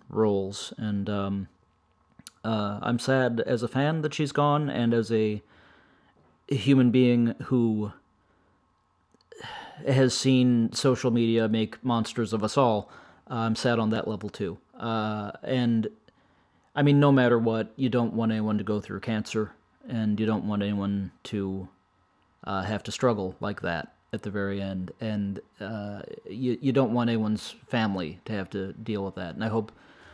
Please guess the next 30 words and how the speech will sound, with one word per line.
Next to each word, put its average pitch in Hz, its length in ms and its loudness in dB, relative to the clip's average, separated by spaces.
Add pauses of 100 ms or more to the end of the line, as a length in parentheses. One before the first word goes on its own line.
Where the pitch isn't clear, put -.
(120)
I 135 60 0
hope 143 160 4
her 135 80 2
family's 156 400 4
okay. 139 340 6
I 120 60 4
hope 120 200 0
that 120 140 -2
they're 117 180 6
finding 104 360 0
peace 117 340 0
in 107 80 0
the 101 60 -2
midst 120 340 0
of 104 120 -2
this. 110 260 0
I 104 60 -2
hope 104 180 -2
that 98 120 -12
she 110 160 -4
had 101 160 -6
peace 101 520 -8
at 110 160 -12
the - 40 -14
very 101 300 -4
end, 98 300 -6 (120)
and, 104 360 -4
uh, 101 280 -4
'cause 107 220 -6
she, 107 400 -6